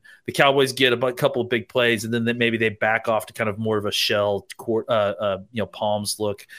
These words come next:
in the second half to kind of just try to stop the bleeding. And then that's when you might see a little bit more success running the football, uh, be-, simply because they, they're gonna back up. They'll have one less man in the box.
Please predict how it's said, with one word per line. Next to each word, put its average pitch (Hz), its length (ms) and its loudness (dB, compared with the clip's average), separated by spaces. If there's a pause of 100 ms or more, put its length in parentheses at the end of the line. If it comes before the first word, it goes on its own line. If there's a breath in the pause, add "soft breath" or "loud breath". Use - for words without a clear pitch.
(160 loud breath)
in 113 80 -4
the 110 60 -4
second 110 280 -2
half 107 340 0
to 101 80 -12
kind 107 200 -2
of 98 160 -6
just - 340 -6
try 127 160 0
to 104 60 0
stop 110 260 0
the 107 80 -16
bleeding. 110 400 -2 (340 loud breath)
And 120 120 0
then 120 120 0
that's 120 380 2
when 107 220 -2
you 110 100 0
might 104 240 -2
see 104 240 -2
a 101 80 0
little 104 180 -4
bit 95 200 -10
more 107 320 0
success - 680 -6 (340 soft breath)
running 107 220 0
the 98 60 -4
football, 85 560 -4 (280 soft breath)
uh, 95 200 2
be-, 98 120 -8
simply 110 300 -2
because 101 320 -2
they, 101 140 -2
they're 101 240 -2
gonna 104 260 -4
back 98 380 0
up. 104 160 -2
They'll 101 80 -2
have 98 160 0
one 98 120 -4
less 95 200 -6
man 92 100 -6
in 87 80 -8
the 85 60 -16
box. - 500 -10